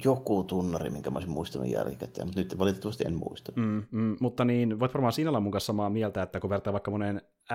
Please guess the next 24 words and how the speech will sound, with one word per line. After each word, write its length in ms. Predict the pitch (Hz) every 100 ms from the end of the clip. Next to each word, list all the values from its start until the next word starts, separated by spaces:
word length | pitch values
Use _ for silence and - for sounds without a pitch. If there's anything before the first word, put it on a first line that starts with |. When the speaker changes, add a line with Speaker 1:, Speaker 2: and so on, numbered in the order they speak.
| 127
Speaker 2:
M 60 |
C 140 | 104 95 85
U-leffaan, 560 | 80 65 - 71 -
niin 140 | - 92
tuntuu, 260 | 110 107
että 60 | 101
se 60 | 113
musiikki 260 | 117 120
sentään 240 | 117 123 127
tuki 280 | 127 113
sitä 240 | 98 - 85 - _ _ _ _ -
tarinaa 320 | 110 101 95
ja, 60 | 90
ö, 40 | - 98
Speaker 1:
Kyllä, 100 | 135
Speaker 2:
tunnelmaa 220 | 110 98
Speaker 1:
kyllä, 160 | 95 92
Speaker 2:
vielä 180 | 101 92
Speaker 1:
joo, 60 |
joo, 100 | 127
Speaker 2:
enemmän. 220 | 92 95 92
Speaker 1:
joo. 100 | 90 -
Speaker 2:
Joo, 260 | 87 76 -
joo. 240 | 71 -